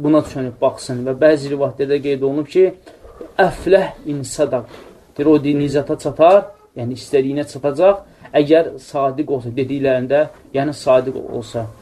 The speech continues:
Və bu baxımdan, e, bu hədislərə əsaslanıb əhl-i sünnə, e, ümumiyyətlə bu cür əməllərin üsə-, üzərində, necə deyərlər, e, dayanmır. Yəni şək yoxdur ki, e, vaciblər bunlardan çoxlanır ki, bu hədisdə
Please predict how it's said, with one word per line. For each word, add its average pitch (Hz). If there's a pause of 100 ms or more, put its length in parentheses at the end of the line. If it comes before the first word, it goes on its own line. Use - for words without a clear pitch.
(220)
Və 156
bu 190
baxımdan, 202 (260)
e, 147
bu 170
hədislərə 165
əsaslanıb 156 (300)
əhl-i 151
sünnə, 180 (440)
e, 139
ümumiyyətlə 165
bu 165
cür 160
əməllərin 151
üsə-, 139 (300)
üzərində, 143 (180)
necə 147
deyərlər, 151 (1080)
e, 131
dayanmır. 143 (640)
Yəni 143
şək 180
yoxdur 160
ki, 170 (360)
e, 139 (300)
vaciblər 147
bunlardan 143
çoxlanır 139
ki, 160
bu 156
hədisdə 156